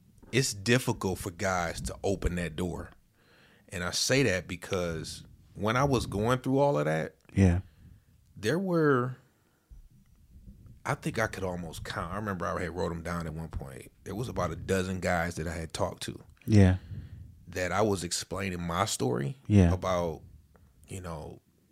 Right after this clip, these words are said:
Speaker 1: she's leaving me and, you know, this, this, I didn't, I didn't outright say that this hurts, but they could tell.
Speaker 2: Right.
Speaker 1: You know, what, what about the kids and all this? And, and I, I felt valid in my desire to hold on to the marriage,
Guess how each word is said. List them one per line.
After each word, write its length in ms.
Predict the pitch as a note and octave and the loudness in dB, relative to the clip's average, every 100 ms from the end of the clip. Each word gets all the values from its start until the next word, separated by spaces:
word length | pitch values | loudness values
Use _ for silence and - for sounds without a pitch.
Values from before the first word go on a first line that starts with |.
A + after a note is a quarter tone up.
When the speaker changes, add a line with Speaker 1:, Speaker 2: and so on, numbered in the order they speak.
| _ - | _ -8
Speaker 1:
she's 340 | - A#2 F#2+ | -4 -2 -2
leaving 460 | F#2 G2+ G2 F#2 E2+ | -2 -2 -2 -4 -6
me 300 | E2 D#2 C#2+ | -8 -10 -14
and, 380 | C#2+ D2+ D2+ - _ - | -14 -14 -14 -18 _ -18
you 120 | F2 | -12
know, 140 | E2 | -8
this, 300 | F2+ F#2 E2+ - | -6 -6 -6 -8
this, 220 | F#2 - | -8 -4
I 80 | A2 | -2
didn't, 260 | A2 F#2+ E2+ _ - | -2 -4 -8 _ -2
I 80 | A2 | -2
didn't 180 | F2+ E2 | -2 -2
outright 360 | G2 F2+ E2+ - | -2 0 -2 0
say 200 | G#2+ F2+ | 0 0
that 160 | E2+ | -4
this 160 | F2+ - | -4 0
hurts, 380 | G#2 A2 - - | 2 2 2 -6
but 160 | - | -6
they 100 | - | -4
could 140 | - - | -6 -2
tell. 340 | D#3 A#2+ F2+ - - | 0 0 -2 -4 2
Speaker 2:
Right. 260 | F2+ E2+ - - - - - - _ _ _ _ _ | 4 4 -2 -18 -20 -20 -20 -20 _ _ _ _ _
Speaker 1:
You 100 | - | -10
know, 180 | F2+ F2 | -8 -6
what, 260 | G#2 A2 | -6 -4
what 140 | G#2+ G#2+ | -2 -2
about 240 | F#2+ F#2 | -2 -8
the 80 | - | -10
kids 520 | - G#2+ G2 F2 - - | -8 -4 -4 -6 -10 -10
and 160 | E2 | -10
all 160 | F2 F2 | -8 -8
this? 160 | E2+ | -8
And, 240 | F#2+ F2+ E2+ | -8 -8 -8
and 160 | F2 | -6
I, 140 | F2+ F2+ - - | -4 -6 -10 -10
I 100 | - | -8
felt 460 | F2+ - G#2 F#2 - F#2 | -6 -2 0 0 -4 -6
valid 500 | G2+ G2+ G#2 F#2+ E2+ | 2 2 4 0 -4
in 400 | F2 E2 D#2+ C#2+ - - - | -8 -10 -12 -14 -20 -20 -14
my 240 | E2+ G2 | -4 -2
desire 460 | F2+ F2+ F2+ F2 F2 | -2 -4 -4 -4 -4
to 60 | E2 | -2
hold 260 | G#2+ F#2 | -2 0
on 160 | F2+ F2 | -2 -6
to 100 | F2+ | -10
the 80 | F2+ | -4
marriage, 480 | A#2 A2 E2+ - | 0 0 -2 -8